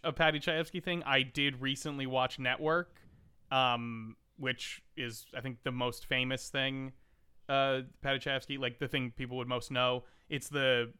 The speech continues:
uh, news anchor who announces on camera he's going to kill himself and becomes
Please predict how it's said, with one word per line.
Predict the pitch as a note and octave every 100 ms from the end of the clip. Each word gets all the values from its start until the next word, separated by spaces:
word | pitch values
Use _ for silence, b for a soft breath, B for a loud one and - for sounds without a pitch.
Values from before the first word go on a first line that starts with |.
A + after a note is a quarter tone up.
| -
uh, | C3 A#2
news | C#3 E3+ D#3+
anchor | C#3+ C#3+ D3 C#3
who | C3 C3 B2+ C3
announces | B2+ B2+ C3 - C#3 B2 B2+
on | A#2+ B2 B2+ B2+ A#2+ - _ _
camera | - C3+ B2+ B2+
he's | C#3+ B2
going | A#2 B2+ B2 A#2
to | B2 A#2+
kill | E3 D#3+
himself | D3 D3 C#3 C3
and | B2+
becomes | B2 - B2+ B2+ B2+ B2 -